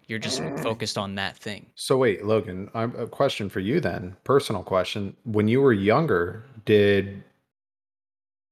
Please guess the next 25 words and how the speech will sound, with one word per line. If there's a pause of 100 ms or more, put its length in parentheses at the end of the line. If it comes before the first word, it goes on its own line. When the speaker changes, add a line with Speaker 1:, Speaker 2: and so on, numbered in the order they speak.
(140)
Speaker 3:
did
a
year
feel
like
a, (120)
a, (160)
a
lifetime?
It
felt
like
forever? (360)
Speaker 2:
Yes.
Speaker 1:
Hey,
Speaker 3:
For
Speaker 1:
dude,
Speaker 3:
you? (100)
Speaker 1:
birthday
to
birthday
felt
s-,
for
e-,